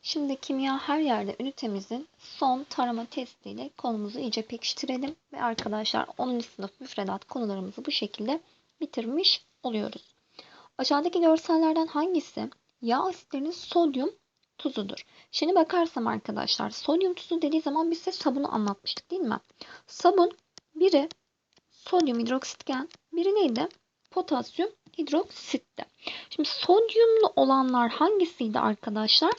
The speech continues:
Katı sabun. Katı sabun. Potasyum olan hangisiydi? Sıvı sabun.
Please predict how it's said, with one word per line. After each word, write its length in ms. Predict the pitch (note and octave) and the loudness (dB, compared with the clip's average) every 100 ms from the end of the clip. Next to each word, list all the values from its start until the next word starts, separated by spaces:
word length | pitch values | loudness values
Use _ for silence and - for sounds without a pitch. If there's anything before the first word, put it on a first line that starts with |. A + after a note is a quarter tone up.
| - _ _ - | -4 _ _ -4
Katı 220 | E4 D#4+ | -2 -2
sabun. 400 | - A3+ G#3+ G#3 _ _ _ - _ _ _ | 2 2 2 -8 _ _ _ -20 _ _ _
Katı 440 | C4+ - C4 F4 G#4+ _ _ _ | -6 -2 0 0 -4 _ _ _
sabun. 500 | _ - - A#3+ G#3+ - - - _ | _ -4 0 0 -2 -6 -20 -20 _
Potasyum 540 | D4+ D4+ A4 A#4+ G#4+ | 2 4 4 4 4
olan 140 | D#4 C4+ | 6 4
hangisiydi? 680 | B3+ A#3+ A#3+ - B3 D4+ A4 - _ _ _ _ | 2 0 -4 -4 0 2 0 -4 _ _ _ _
Sıvı 580 | - - D4 B3+ A4 - | -4 2 2 2 0 -4
sabun. 440 | - - B3+ A3 | -6 0 0 0